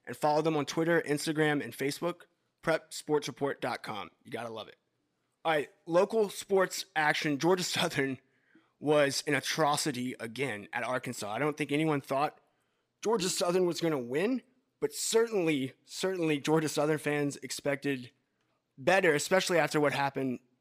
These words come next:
at Florida Atlantic the week prior. Forty-five to ten,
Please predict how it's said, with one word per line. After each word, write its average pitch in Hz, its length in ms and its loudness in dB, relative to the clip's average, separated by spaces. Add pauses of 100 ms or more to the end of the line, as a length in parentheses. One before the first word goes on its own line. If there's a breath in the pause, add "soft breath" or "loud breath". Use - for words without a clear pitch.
at 135 120 -8
Florida 147 360 4
Atlantic 131 480 -4 (400)
the 139 80 -2
week 147 260 -2
prior. 143 400 0
Forty-five 170 840 0
to 143 120 -2
ten, 143 440 -4